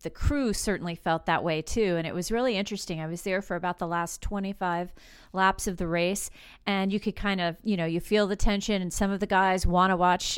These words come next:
uh, you know, the cars on track. Some are glued to the television screens at part of the pit box, and, uh, I was watching Jeff Gordon was sitting up high in the pit box, uh, atop it.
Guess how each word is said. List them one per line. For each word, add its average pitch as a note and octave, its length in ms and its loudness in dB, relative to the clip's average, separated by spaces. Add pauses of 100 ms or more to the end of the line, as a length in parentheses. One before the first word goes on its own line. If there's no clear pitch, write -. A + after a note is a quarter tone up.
uh, D#3 280 -2
you F#3 120 -2
know, E3 100 0
the - 100 -4
cars G3+ 340 0
on F3+ 100 -2
track. F3+ 320 -2
Some G3 260 -2
are G3 40 -2
glued F#3+ 380 -2
to F3+ 180 -6
the D#3+ 280 -6 (380)
television G#3 480 4
screens F#3+ 460 0
at - 120 -4
part G3+ 220 8
of F#3 60 2
the F3+ 80 0
pit - 180 2
box, F#3+ 400 -4 (380)
and, F#3 400 -2
uh, D#3+ 240 0
I F3 100 6
was F3+ 220 0
watching F#3+ 360 2
Jeff D#3+ 240 -4
Gordon G#3+ 380 0
was F#3+ 140 -2
sitting F#3 340 -2
up D3+ 180 0
high G3 220 0
in G3 80 2
the F#3+ 100 -2
pit - 220 6
box, F#3 560 0
uh, E3 300 -4
atop F#3 420 2
it. E3+ 180 0